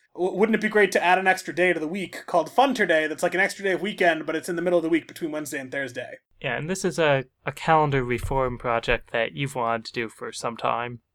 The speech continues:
Speaker 1: Yeah, definitely. It's no more crazy than any other calendar system I've ever encountered, I will say that.
Speaker 2: Granted.
Speaker 1: A lot of the episode revolved around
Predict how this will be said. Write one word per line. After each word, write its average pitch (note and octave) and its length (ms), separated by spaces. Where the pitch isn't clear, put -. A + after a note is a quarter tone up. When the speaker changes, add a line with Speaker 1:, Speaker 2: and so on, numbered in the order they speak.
Speaker 1:
Yeah, D4 280
definitely. G3 640
It's C#4 220
no F4 300
more A#3 480
crazy F#3+ 540
than F3 180
any F3+ 260
other E3+ 240
calendar E3 720
system F3 500
I've D#3+ 160
ever E3 300
encountered, C3 640
I D3+ 120
will D3 160
say C#3 200
that. A#2 220
Speaker 2:
Granted. B2 440
Speaker 1:
A B3+ 120
lot E4+ 300
of D#4 80
the C4+ 80
episode A#3 640
revolved G#3 480
around G3 400